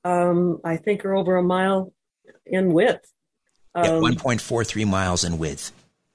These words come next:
Speaker 1: So we're not talking something small.
Speaker 2: Uh,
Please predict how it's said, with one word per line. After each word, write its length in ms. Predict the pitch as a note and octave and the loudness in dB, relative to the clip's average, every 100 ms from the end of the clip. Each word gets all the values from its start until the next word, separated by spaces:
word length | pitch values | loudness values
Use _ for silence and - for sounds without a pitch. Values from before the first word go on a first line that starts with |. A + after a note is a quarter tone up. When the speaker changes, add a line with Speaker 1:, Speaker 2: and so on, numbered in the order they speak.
| _ _ | _ _
Speaker 1:
So 260 | - E3+ E3 | -4 0 2
we're 200 | D#3+ F3 | 2 2
not 240 | F3+ F3 | 2 0
talking 340 | - E3 E3 D#3+ | -2 -4 -2 -2
something 340 | E3 D3+ D#3 | -2 -4 -6
small. 440 | C#3+ F3 F3 D#3+ D#3 _ _ _ _ _ _ _ _ _ _ _ _ _ _ - | -6 -4 -4 -4 -10 _ _ _ _ _ _ _ _ _ _ _ _ _ _ -6
Speaker 2:
Uh, 540 | G#2+ A2 A2 A2 A2+ | -2 -2 -2 -2 -6